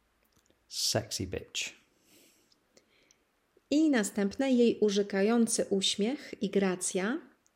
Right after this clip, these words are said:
Speaker 2: sprawiły, że była naprawdę olśniewająca pod każdym względem.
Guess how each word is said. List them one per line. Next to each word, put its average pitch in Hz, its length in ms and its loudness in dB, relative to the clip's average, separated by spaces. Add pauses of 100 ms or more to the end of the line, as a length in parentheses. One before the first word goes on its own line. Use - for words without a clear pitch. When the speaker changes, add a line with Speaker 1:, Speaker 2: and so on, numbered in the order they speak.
(320)
Speaker 2:
sprawiły, 226 680 2
że 208 140 0
była 190 260 0
naprawdę 202 720 -2
olśniewająca 180 840 -2
pod - 240 -12
każdym 208 460 -2
względem. 160 680 -6